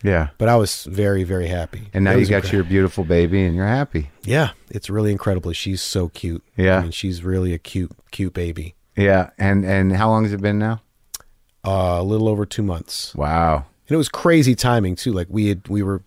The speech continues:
Speaker 2: in the mi-, and I was always worried it would happen while we were filming Delocated, and would I be able to go? Would we have to miss an opportunity?
Speaker 1: Yeah.
Speaker 2: 'Cause it could take years. You just
Speaker 1: Right.
Speaker 2: hear these horror
Speaker 1: You gotta
Speaker 2: stories.
Speaker 1: do it, yeah.
Speaker 2: Yeah. And thankfully, it just all happened just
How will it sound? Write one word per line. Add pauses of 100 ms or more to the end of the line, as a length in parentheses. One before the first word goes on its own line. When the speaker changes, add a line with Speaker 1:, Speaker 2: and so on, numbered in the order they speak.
(140)
Speaker 2:
in
the
mi-,
and
I
was
always
worried
it
would
happen (480)
while
we
were
filming
Delocated,
and
would
I
be
able
to
go?
Would
we
have
to
miss
an
opportunity?
Speaker 1:
Yeah. (280)
Speaker 2:
'Cause
it
could
take
years.
You
just
Speaker 1:
Right.
Speaker 2:
hear
these
horror
Speaker 1:
You
gotta
Speaker 2:
stories.
Speaker 1:
do
it,
yeah. (120)
Speaker 2:
Yeah. (520)
And
thankfully,
it
just
all
happened
just